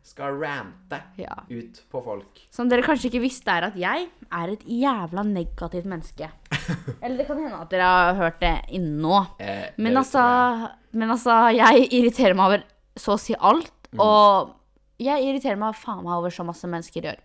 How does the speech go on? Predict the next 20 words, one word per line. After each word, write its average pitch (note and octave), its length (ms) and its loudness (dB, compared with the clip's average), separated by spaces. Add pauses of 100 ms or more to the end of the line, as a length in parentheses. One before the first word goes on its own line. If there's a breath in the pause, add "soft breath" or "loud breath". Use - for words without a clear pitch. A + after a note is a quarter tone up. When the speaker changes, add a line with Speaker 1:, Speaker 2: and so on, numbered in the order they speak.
(460 loud breath)
Speaker 2:
Og B3+ 140 -4
noe D4 140 2
jeg G#3+ 220 2
irriterer G#3+ 340 -4
meg A3 160 -4
over F#3+ 360 -4
manerene F#3+ 880 -4
folk - 320 -4
har E3+ 200 -6
på F3+ 140 -10
sånn F#3 180 -4 (640 loud breath)
kinoer, G#3+ 1040 -2
Speaker 1:
Å, G#3 80 -2
fy F#3+ 240 -4
faen, A3 60 -8
det - 0 -
er - 0 -
så G#2+ 400 -12
Speaker 2:
busser, G#2 340 -2
Speaker 1:
irriterende. F2+ 380 -16